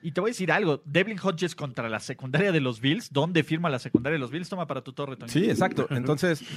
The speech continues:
Speaker 2: <laughs> e-, es muy complicado ver que esta ofensiva de los Steelers pueda, eh, seguir el ritmo. Si es que los Bills empiezan a tomar ventaja, eh, s-, se ve complicado a pesar que vaya a ser en, en Pittsburgh este juego.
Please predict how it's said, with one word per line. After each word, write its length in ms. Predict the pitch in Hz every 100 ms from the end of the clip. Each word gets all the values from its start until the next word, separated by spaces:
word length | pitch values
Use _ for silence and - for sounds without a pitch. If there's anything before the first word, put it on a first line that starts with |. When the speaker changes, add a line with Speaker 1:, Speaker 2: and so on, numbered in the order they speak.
| -
Speaker 2:
<laughs> 300 | - - -
e-, 140 | 160 175
es 220 | 160 160
muy 200 | 156 170
complicado 480 | 196 190 160 156 156
ver 200 | 147 151
que 80 | 143
esta 180 | 139 156
ofensiva 340 | 143 131 143 147
de 60 |
los 120 | 135 120
Steelers 360 | - 143 143
pueda, 500 | - 139 139 143 147 -
eh, 260 | 135 123
seguir 320 | 117 123 117 147
el 60 |
ritmo. 300 | 139 147 156
Si 140 | 143 170
es 120 | 170
que 100 | 226
los 160 | 156
Bills 180 | 127 196
empiezan 320 | 202 180 220 196
a 60 |
tomar 220 | 151 170
ventaja, 640 | 190 165 175 170 185 - -
eh, 640 | - 113 98 107 95 - 123
s-, 200 | - - _ _ 90
se 180 | - 127
ve 180 | 127 175
complicado 600 | 180 160 - 110 143 143
a 80 | 123
pesar 240 | 107 123
que 80 | 127
vaya 120 | 127
a 40 | 117
ser 260 | 123 127 -
en, 300 | 110 107 -
en 160 | 110
Pittsburgh 360 | 110 - 110 107
este 140 | -
juego. 260 | 104 90 78